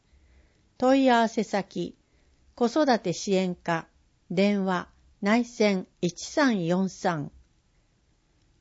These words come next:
取手市児童扶養手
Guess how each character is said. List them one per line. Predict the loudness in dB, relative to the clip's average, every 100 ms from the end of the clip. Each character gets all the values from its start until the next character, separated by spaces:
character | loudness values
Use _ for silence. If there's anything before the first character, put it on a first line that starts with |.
| _ _ -20 _ _
取 | 0 2 4
手 | 2 0
市 | -2 -6 -8 _ _
児 | -4 4
童 | 4 4
扶 | 2
養 | 4 2
手 | 2